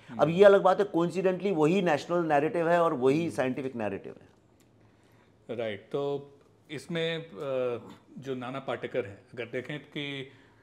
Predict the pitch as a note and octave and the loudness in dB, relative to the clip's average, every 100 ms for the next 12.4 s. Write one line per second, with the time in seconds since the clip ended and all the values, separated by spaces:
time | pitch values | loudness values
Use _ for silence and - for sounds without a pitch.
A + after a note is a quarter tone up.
0 | _ - G#2+ G2+ C3 C3 B2 B2+ C3 B2+ | _ -10 -8 -6 -6 -4 -6 -6 -6 -6
1 | C3+ B2 - - D3+ C3+ C#3 A#2 B2 C3+ | -4 -8 -10 -12 -12 -10 -10 -10 -8 -8
2 | C3 C#3 C#3+ C#3+ D#3 D3 B2 A#2 A2+ C3 | -6 -8 -8 -10 -12 -12 -10 -10 -8 -8
3 | A#2+ A#2 B2+ B2+ A#2+ A2+ B2+ A#2+ A#2 G#2 | -8 -10 -10 -10 -12 -10 -10 -8 -10 -12
4 | - - _ _ B2+ B2 - - - D3+ | -16 -20 _ _ -4 -4 -6 -20 -12 -6
5 | B2+ B2+ - B2+ C3+ - C#3 C3+ C3+ C#3 | -4 -4 -8 -10 -10 -10 -8 -8 -8 -6
6 | D3+ D#3 D3 C#3+ D3 C3+ B2+ C3 C3 C#3+ | -6 -6 -6 -10 -10 -6 -4 -4 -8 -10
7 | B2+ A#2+ B2+ C3 A#2 A#2 D#3 D3+ D#3 B2+ | -12 -10 -10 -8 -8 -8 -6 -8 -8 -10
8 | - C3+ B2+ C3+ C3+ A#2 - B2+ B2+ - | -8 -8 -6 -8 -8 -10 -8 -8 -8 -12
9 | C3+ G#2+ G#2+ - _ B2+ C#3+ C3+ C3 C3+ | -10 -10 -14 -20 _ -8 -6 -4 -4 -6
10 | C#3 A#2+ C3 C3 C3 C3+ C3 - - B2 | -8 -6 -6 -6 -8 -10 -12 -10 -6 -4
11 | D3 D3 C#3 B2 A#2+ C3 C#3 C3 C3 C3+ | 0 0 0 -2 -2 -2 -4 -6 -10 -10
12 | - C3 - | -4 -4 -4